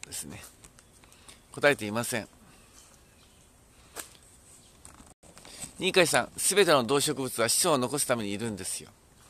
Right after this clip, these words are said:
じゃあ、新海さん、なぜ、えー、子孫を残すためにあるんですか？子孫を残すことにどういう意味があるんですか？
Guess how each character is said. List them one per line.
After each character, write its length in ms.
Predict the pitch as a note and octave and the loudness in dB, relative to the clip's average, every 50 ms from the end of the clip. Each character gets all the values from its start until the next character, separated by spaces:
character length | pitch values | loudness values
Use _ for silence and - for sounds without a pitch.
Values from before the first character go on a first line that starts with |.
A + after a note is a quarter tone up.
| - - - - - - - - - | -20 -20 -20 -20 -20 -20 -20 -20 -8
じ 100 | - - | 2 4
ゃ 60 | E3+ E3+ | 4 4
あ、 20 | |
新 140 | F3+ G3 F3 | 4 2 2
海 120 | F#3 E3 | 2 2
さ 200 | - - B2 - | 2 2 0 -2
ん、 100 | C#2+ - | 2 4
な 120 | E3+ G#3+ G#3 | 4 6 6
ぜ、 260 | F#3 F#3 D3 - - - - - - | 6 4 2 2 -2 -10 -20 -20 -18
え 260 | - D#2 D#2+ - B1+ - | -14 -12 -10 -10 -10 -6
ー、 60 | - | -4
子 140 | - - D#3+ | -2 -2 0
孫 120 | D3 C3 | 0 -2
を 20 | A2 | -2
残 220 | A2+ A2 A2 A#2+ | -4 -4 -6 -6
す 80 | - - | -4 -4
た 80 | A#2 | -4
め 100 | G#2 F#2+ | -4 -4
に 140 | F#2 F2+ - - - - - - - - - - - - - - - - - | -8 -10 -14 -18 -18 -16 -14 -14 -14 -14 -16 -16 -16 -16 -18 -20 -20 -14 -4
あ 100 | - A#2+ | -2 -2
る 120 | B2+ A#2+ G2+ | -2 -2 -4
ん 20 | |
で 80 | E2 D#2+ | -8 -10
す 120 | - - | -10 -6
か？ 160 | - E3 F#3 - - - - - - - - - - - - | -6 -6 -6 -8 -14 -20 -20 -20 -20 -20 -20 -20 -20 -16 -10
子 200 | - - - A3+ | -6 0 4 4
孫 100 | A3 F#3 | 4 4
を 20 | |
残 220 | D3 C#3 B2+ C#3+ D3+ | 4 2 0 -2 -6
す 120 | - - | -6 -6
こ 120 | - A#2+ - | -8 -8 -6
と 120 | - A2+ | -4 -4
に 140 | A2 A2+ G#2+ | -2 -2 0
ど 140 | D#3 E3+ F3+ | 2 2 4
う 40 | |
い 100 | D#3+ C3+ A#2 | 4 2 0
う 20 | |
意 80 | G#2+ A#2 | 0 -2
味 100 | A#2 A2 | -4 -2
が 120 | G#2 G2+ | -2 -2
あ 20 | G2 | -2
る 80 | F#2+ | -4
ん 60 | E2+ | -6
で 60 | E2 F2 | -10 -10
す 100 | - - | -4 -2
か？ 160 | B2 C3+ C#3+ | -2 -2 -2